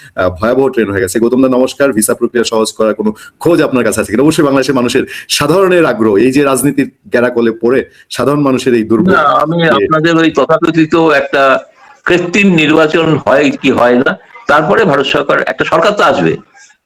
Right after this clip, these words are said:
Speaker 2: একটা সরকার তো আসবে, তার সঙ্গেই এই বিষয়টা আলোচনা হবে। তখন আপাতত নির্বাচন বলতে কোনো ভিসা প্রক্রিয়া সরল হওয়ার কোনো আপ-, দেখছি না আমি। আপনি দেখেছেন যে লোক, যে মৈত্রী পাওয়ার প্ল্যান্ট থেকে নজন ইঞ্জিনিয়ার, আপনি কি জানেন যে, যে ইঞ্জিনিয়াররা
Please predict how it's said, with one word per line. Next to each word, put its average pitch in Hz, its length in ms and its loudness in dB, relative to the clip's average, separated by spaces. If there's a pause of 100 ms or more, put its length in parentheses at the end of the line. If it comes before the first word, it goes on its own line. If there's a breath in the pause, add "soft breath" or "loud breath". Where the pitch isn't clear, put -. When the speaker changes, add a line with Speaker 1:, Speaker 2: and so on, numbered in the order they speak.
(400)
Speaker 2:
একটা - 160 -2
সরকার 208 380 -2
তো - 80 0
আসবে, 180 220 0
তার 117 180 -2
সঙ্গেই 180 360 0
এই 175 60 4
বিষয়টা 123 400 0
আলোচনা 120 320 0
হবে। 160 240 0 (560 soft breath)
তখন 180 260 2 (100)
আপাতত 226 420 0
নির্বাচন 208 520 2
বলতে 220 260 0
কোনো 214 200 0
ভিসা 180 200 2
প্রক্রিয়া 175 360 0
সরল 151 340 2
হওয়ার 156 240 2
কোনো 143 180 0
আপ-, - 360 -2
দেখছি 113 360 0
না 160 100 2
আমি। 170 140 0
আপনি 143 220 -4
দেখেছেন 135 340 0
যে 104 120 2
লোক, 117 160 2 (500 loud breath)
যে 113 160 2
মৈত্রী 127 400 0
পাওয়ার 127 260 0
প্ল্যান্ট 120 240 -2
থেকে 120 160 0
নজন 107 280 0
ইঞ্জিনিয়ার, 107 460 2 (240 soft breath)
আপনি 165 200 -4
কি 175 80 0
জানেন 165 300 0 (560 loud breath)
যে, 151 500 0
যে 151 100 2
ইঞ্জিনিয়াররা 170 880 2